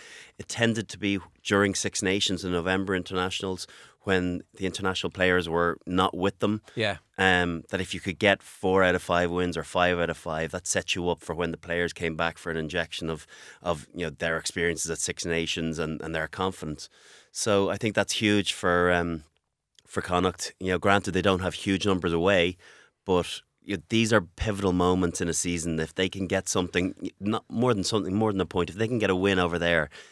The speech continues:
Speaker 1: straight away, they're, you know, they, they're the start of the weekend. They're gonna be five points ahead of Leinster before they get to play. I think it's, it's a really big message they could set out.
Speaker 2: Yeah, I, like, it's gone so well for them over the last while.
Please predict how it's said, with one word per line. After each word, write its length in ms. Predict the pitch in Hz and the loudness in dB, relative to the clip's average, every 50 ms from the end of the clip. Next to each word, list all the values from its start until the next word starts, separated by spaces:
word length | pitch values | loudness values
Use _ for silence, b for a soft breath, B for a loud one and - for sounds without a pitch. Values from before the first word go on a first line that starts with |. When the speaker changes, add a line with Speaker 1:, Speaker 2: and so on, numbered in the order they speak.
| B B B B B - - - | B B B B B -20 -16 -8
Speaker 1:
straight 280 | - - - 110 104 | -4 0 2 4 4
away, 320 | 104 98 95 95 95 92 85 | 4 4 4 4 4 2 2
they're, 280 | 82 90 80 82 82 - _ | 2 2 2 2 0 -2 _
you 80 | 87 90 | -4 -4
know, 80 | 85 | -2
they, 140 | 78 87 82 | 0 -2 -4
they're 180 | 80 - 82 78 - _ _ _ | -2 -6 -8 -8 -10 _ _ _
the 80 | - - | -10 -4
start 220 | - 113 104 110 | 2 4 6 6
of 60 | 104 | 6
the 80 | 95 90 | 6 2
weekend. 600 | 95 92 - - 95 92 92 90 90 87 - - | 2 0 2 0 2 2 2 2 0 -2 -6 -6
They're 120 | - 90 78 | -6 -4 -2
gonna 160 | 90 87 82 | -2 -2 -2
be 120 | - - | -4 -8
five 400 | - - - 101 90 92 92 87 | -10 -6 -2 0 2 2 0 -2
points 280 | - 101 90 85 80 - | -2 -4 -4 -4 -4 -6
ahead 200 | 80 80 87 85 | -6 -6 -6 -6
of 80 | 78 | -4
Leinster 520 | 80 82 82 85 87 - - - 82 80 78 B B B B B | -4 -2 -2 -2 -4 -6 -4 -2 -2 -4 -4 B B B B B
before 280 | - 87 - 90 85 85 | -20 -6 -4 -2 -2 0
they 120 | 87 87 | -2 -2
get 160 | 95 90 - | -4 -6 -10
to 80 | - - | -10 -16
play. 340 | - - 87 85 82 82 80 | -10 -6 -4 -2 -2 -2 -4
I 80 | - | -6
think 180 | - - 87 78 | -4 -4 -4 -4
it's, 200 | 85 - - - - B B B B B B B | -4 -8 -8 -14 -14 B B B B B B B
it's 160 | 92 - - | -4 0 0
a 40 | 92 | 2
really 280 | 95 104 107 101 95 | 4 4 4 4 4
big 240 | 80 - 101 92 80 | 4 4 2 2 4
message 400 | 90 90 90 85 - - 82 - | 4 4 4 4 2 -4 -6 -2
they 140 | - 85 80 | -2 -2 0
could 140 | - 80 - | 0 -2 -2
set 180 | - 92 82 | 0 0 2
out. 320 | 85 85 80 69 - - - - _ _ | 2 0 0 -2 -6 -12 -18 -20 _ _
Speaker 2:
Yeah, 280 | 151 131 127 110 98 | 0 2 2 2 0
I, 220 | - - 107 120 - | -2 -4 -6 -8 -6
like, 240 | - 131 123 117 - | -4 -4 -4 -2 -2
it's 140 | 131 117 - | -6 -4 0
gone 180 | - 151 170 151 | 0 0 0 0
so 180 | - 156 143 | 0 0 2
well 220 | 139 131 135 147 147 | 2 2 2 0 0
for 100 | - 151 | -2 -2
them 280 | 156 156 156 151 156 | -2 -2 -2 -2 -2
over 180 | 147 151 156 165 | -4 -4 -2 -2
the 60 | 165 | 0
last 240 | 151 156 151 - - | 0 0 0 0 2
while. 460 | 156 156 151 143 139 131 131 131 | 4 6 6 6 4 2 0 -4